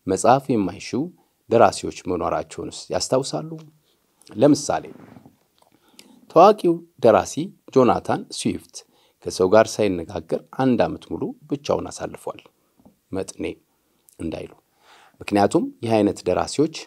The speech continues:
በብዛት ስላሉ ነው። ሳሙኤል ጆንሰን በተፈጥሮ ከሰዎች ጋር አብሮ መኖርና አብሮ መጫወትን በጣም የሚወድ ቢሆንም አንድ ጊዜ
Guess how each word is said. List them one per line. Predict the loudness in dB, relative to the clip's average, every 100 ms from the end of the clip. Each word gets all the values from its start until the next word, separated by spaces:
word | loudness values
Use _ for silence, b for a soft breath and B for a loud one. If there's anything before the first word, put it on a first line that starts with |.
| _
በብዛት | -4 0 2 0
ስላሉ | -2 -6 -6 -8 -18
ነው። | -20 _ _ _ _ -18
ሳሙኤል | -2 0 2 2 0
ጆንሰን | -4 -6 -4 -4 -4 b b b b
በተፈጥሮ | -12 -6 -4 2 2 2
ከሰዎች | -2 0 0 -2 -2
ጋር | -2 -2 2
አብሮ | 4 6 4
መኖርና | 2 -4 -2 2 2 0 b b b
አብሮ | 2 4 4
መጫወትን | 2 -4 -6 -4 -6 -4
በጣም | -2 2 0
የሚወድ | 0 -6 -4 -4 -8 b b _ 2
ቢሆንም | 4 4 0 -4 0
አንድ | 2 2
ጊዜ | -2 -6